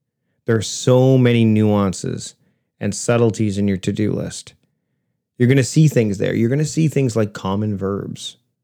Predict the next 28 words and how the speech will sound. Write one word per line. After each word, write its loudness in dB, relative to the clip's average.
That's -4
your -4
story. -6
Maybe -2
you 2
do 2
a 2
lot 0
of -4
research. -6
Maybe 4
you 6
do 4
a 4
lot 4
of 0
reading. 2
Maybe 0
you 2
do 0
a -4
lot -4
of -4
emailing. -4
Is -2
that -4
your -4
story? -10